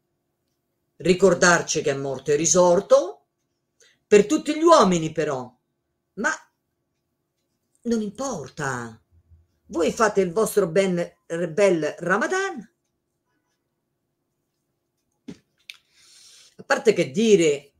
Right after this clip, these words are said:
ai musulmani, nella quale celebriamo il trionfo di Gesù Cristo sulla morte e il male, a favore, eccetera, eccetera, quelli ti prendono il Corano e ti dicono: "No, no, nel libro nostro sacro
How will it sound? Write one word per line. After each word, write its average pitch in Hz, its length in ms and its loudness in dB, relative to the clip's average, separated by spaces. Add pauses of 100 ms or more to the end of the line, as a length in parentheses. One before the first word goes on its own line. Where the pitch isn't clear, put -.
(100)
ai 160 340 -10
musulmani, 175 880 -2
nella 151 280 -8
quale 214 280 2
celebriamo 180 520 0
il 170 80 -4
trionfo 196 480 0
di 165 140 -4
Gesù 170 260 -6
Cristo 196 320 -2
sulla 170 240 -6
morte 196 340 -2
e 175 40 0
il 175 80 -2
male, 143 640 -4 (360)
a 156 120 -14
favore, 196 360 4
eccetera, 196 360 0
eccetera, 202 500 0
quelli 180 220 0
ti 175 140 -8
prendono 190 320 -2
il 214 140 -2
Corano 185 360 -2
e 170 80 -6
ti 170 140 -12
dicono: 160 400 -6
"No, 208 180 -2
no, 180 260 -2
nel 160 160 -4
libro 196 380 -4
nostro 175 380 -10
sacro 139 580 -10